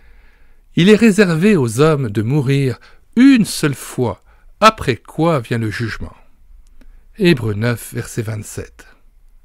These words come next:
Chacun de nous rendra compte à Dieu pour lui-même.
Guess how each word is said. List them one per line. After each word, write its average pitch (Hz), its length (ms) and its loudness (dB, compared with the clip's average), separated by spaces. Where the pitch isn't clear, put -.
Chacun 226 400 0
de 160 100 2
nous 175 300 0
rendra 139 440 0
compte 165 380 -6
à 104 100 -4
Dieu 123 460 -4
pour 208 340 2
lui-même. 107 520 -8